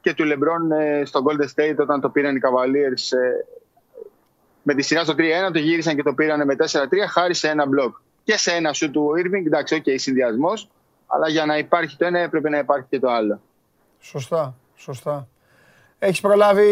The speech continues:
Speaker 2: λίγο να πάρεις, ε, να πάρεις ατμόσφαιρα ή φτάσατε αργά;
Speaker 1: Έφτασα αργά,
Speaker 2: Α, ωραία.
Speaker 1: έφτασα αργά.
Speaker 2: Αύριο θα μου
Speaker 1: Να
Speaker 2: πεις.
Speaker 1: σου μιλάω,
Speaker 2: Ναι.
Speaker 1: βγήκα λίγο,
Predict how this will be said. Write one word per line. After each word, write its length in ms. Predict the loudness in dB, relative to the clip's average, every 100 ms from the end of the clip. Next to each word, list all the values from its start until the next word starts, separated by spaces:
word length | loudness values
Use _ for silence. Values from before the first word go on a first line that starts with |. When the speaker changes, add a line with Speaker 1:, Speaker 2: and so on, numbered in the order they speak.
| 6
Speaker 2:
λίγο 260 | 4 2 2
να 140 | 2
πάρεις, 480 | 4 2 2 -2 -2
ε, 60 | 4 6 6 4 0 -2 -4 -4 -6 -8 -10 -16 _
να 140 | -6 2
πάρεις 220 | 2 2
ατμόσφαιρα 720 | 0 0 2 4 4 2 0
ή 60 | 0
φτάσατε 380 | 0 -2 0
αργά; 420 | 0 2 2 0 -8 _ _ _ _ _ _ _ _ _ -20 -4 -2
Speaker 1:
Έφτασα 400 | 0 -2 0 0
αργά, 340 | 0 0 2
Speaker 2:
Α, 240 | 6 6 6
ωραία. 120 | 6
Speaker 1:
έφτασα 300 | 6 2 0
αργά. 340 | 0 0 0 4 4
Speaker 2:
Αύριο 180 | 4 0
θα 80 | -2
μου 60 |
Speaker 1:
Να 100 | -2 -4
Speaker 2:
πεις. 80 |
Speaker 1:
σου 80 | -2
μιλάω, 460 | 0 0 0 0 -2
Speaker 2:
Ναι. 260 | -4 -8 -12 _ _ _ _
Speaker 1:
βγήκα 340 | -4 -2 0 0
λίγο, 260 | 0 0